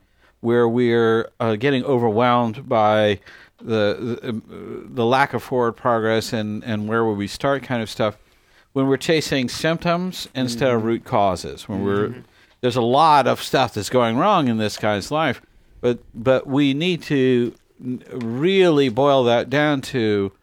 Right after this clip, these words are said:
Speaker 1: where do these problems come from? Those are gonna be simple, and, I mean, the, the manifestations are complicated, and the causes of those problems can be very complicated, but the root problem is gonna tend to be simple,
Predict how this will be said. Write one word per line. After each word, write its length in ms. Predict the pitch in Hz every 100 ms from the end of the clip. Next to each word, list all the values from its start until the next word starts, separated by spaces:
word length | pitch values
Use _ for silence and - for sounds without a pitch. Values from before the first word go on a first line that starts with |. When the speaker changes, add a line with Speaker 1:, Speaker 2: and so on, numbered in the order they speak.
| _ _ _ _
Speaker 1:
where 380 | 98 131 160 151
do 400 | 135 - 143 139
these 280 | 127 123 110
problems 380 | 135 117 101 -
come 280 | - 135 123
from? 280 | 104 87
Those 220 | 98 107 117
are 40 |
gonna 140 | 110
be 140 | 101 95
simple, 920 | - - 156 151 113 107 117 139 -
and, 300 | 123 113 101 - 123 120 107 -
I 120 | 117
mean, 180 | 113 107
the, 160 | 107 -
the 140 | 113
manifestations 680 | 123 120 107 196 233 123 107
are 60 |
complicated, 720 | - 101 87 90 95 82 82 110 _ _ _ _ _ _
and 120 | 127 107
the 60 |
causes 540 | - - 220 139 117 98
of 100 | 101
those 220 | 101 95
problems 360 | - 87 82 85
can 200 | 104 92
be 80 | 87
very 320 | 101 170 110
complicated, 640 | 104 90 87 82 85 85 - _ _ _ _ 113
but 120 | 113
the 100 | 104
root 340 | 104 180 233
problem 340 | - 117 107 101
is 220 | 98 -
gonna 240 | 110 98
tend 320 | 95 - 123 113
to 80 |
be 300 | 98 98 98
simple, 600 | - - 120 98 90 92